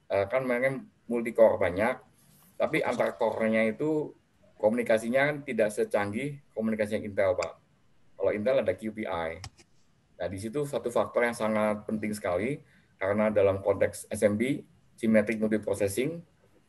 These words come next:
dan terlebih lagi, eh, kita menggunakan database, ya kan, yang mana database itu kan ada koordina-, ada koordinasinya ya, dari mulai sa-, eh, eh, shared buffer, ya kan, dan seterusnya itu akan sangat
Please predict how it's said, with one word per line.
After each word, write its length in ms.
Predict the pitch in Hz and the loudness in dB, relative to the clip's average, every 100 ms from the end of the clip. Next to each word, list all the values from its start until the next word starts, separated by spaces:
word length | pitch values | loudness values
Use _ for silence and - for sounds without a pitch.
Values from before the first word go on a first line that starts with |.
| - | 0
dan 160 | 95 95 | 0 4
terlebih 320 | 107 107 107 | 4 4 6
lagi, 400 | 98 110 139 143 | 6 4 0 0
eh, 400 | - 98 95 95 90 | 4 4 6 2 2
kita 160 | 113 | 2
menggunakan 480 | 117 110 104 92 107 | 4 4 2 2 2
database, 640 | 104 104 127 104 87 - | 4 6 8 6 2 -6
ya 160 | - 87 | -4 -2
kan, 160 | 98 113 | 0 0
yang 160 | 98 | 0
mana 320 | 98 123 135 - _ _ _ | 0 -2 -4 -10 _ _ _
database 320 | 92 95 98 101 | 0 2 0 2
itu 80 | |
kan 240 | 123 143 143 | 2 2 0
ada 320 | - 104 110 | -4 0 4
koordina-, 400 | 110 107 104 98 | 4 4 0 -4
ada 320 | 107 101 107 | -2 4 4
koordinasinya 720 | - 110 101 98 90 104 107 | 6 2 2 -2 -4 -2 0
ya, 240 | 104 90 104 | 2 2 0
dari 240 | 95 92 | -2 -4
mulai 320 | 95 92 90 90 _ _ _ | -2 -2 -2 -4 _ _ _
sa-, 240 | - 85 - 90 | -8 -6 -4 -2
eh, 160 | 85 - | -4 -4
eh, 320 | 87 87 82 - - - | -4 -2 -2 -6 -12 -14
shared 400 | - 139 143 104 | 2 2 4 2
buffer, 720 | 107 104 104 95 95 90 - | 0 2 2 4 2 -2 -8
ya 160 | 87 | -6
kan, 240 | 82 87 107 | -4 -6 -6
dan 160 | 85 | -8
seterusnya 480 | 80 - 87 87 82 | -10 -12 -12 -10 -10
itu 240 | 82 151 143 _ _ _ _ | -6 -6 -6 _ _ _ _
akan 320 | - 107 139 139 | -10 -4 -2 -2
sangat 400 | 110 113 127 | -2 0 -2